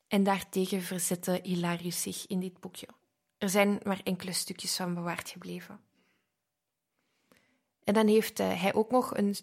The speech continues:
werk geschreven over de geschiedenis van die tijd en de ketterij die daar woedde, maar ook dat werk is niet integraal bewaard gebleven. Tot zover de groep van werken in teken van het Arianisme.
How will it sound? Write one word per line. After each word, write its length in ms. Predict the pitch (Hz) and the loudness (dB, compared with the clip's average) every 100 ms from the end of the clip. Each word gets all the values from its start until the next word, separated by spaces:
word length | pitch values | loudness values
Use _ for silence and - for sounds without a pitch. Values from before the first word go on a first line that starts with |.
| _ | _
werk 340 | - 190 226 - | -4 -2 -2 -4
geschreven 560 | 208 - 220 233 233 | -4 -4 -2 -2 -2
over 180 | 202 196 | -2 -2
de 120 | 196 | -4
geschiedenis 640 | 180 - - 240 262 240 - | -8 -6 -4 -2 -2 -2 -2
van 140 | 214 | -2
die 160 | 185 - | -2 -2
tijd 280 | 196 214 220 | -2 -2 0
en 100 | 196 | -2
de 100 | 196 | -4
ketterij 480 | 190 185 180 185 | -6 -6 -4 -4
die 140 | 180 185 | -4 -4
daar 240 | 180 170 | -4 -4
woedde, 340 | 160 180 214 208 - - _ _ | -4 -4 -4 -8 -14 -20 _ _
maar 120 | - 190 | 0 2
ook 80 | |
dat 180 | 196 190 | 2 2
werk 240 | 196 190 196 | 2 -2 -2
is 180 | - | -6
niet 200 | - 190 | -6 -8
integraal 680 | - 180 185 - 180 180 - _ _ | -8 -8 -6 -2 -2 -2 -10 _ _
bewaard 400 | - 180 175 175 | -6 -4 -2 -6
gebleven. 540 | - 185 185 - - 214 _ _ _ _ _ _ - _ _ - | -12 -14 -14 -16 -20 -20 _ _ _ _ _ _ -20 _ _ -6
Tot 200 | 202 - | 0 4
zover 360 | 226 226 214 | 4 4 0
de 100 | 208 | -2
groep 260 | 180 214 226 | 0 0 0
van 200 | 214 190 | 0 2
werken 540 | 208 - 247 233 - - _ _ | 0 0 0 2 0 -6 _ _
in 200 | 208 202 | 0 0
teken 300 | 202 196 208 | 0 -2 -2
van 100 | 190 | -4
het 160 | 190 190 | -4 -4
Arianisme. 720 | 185 175 175 185 226 285 | -6 -4 -4 -4 -6 -6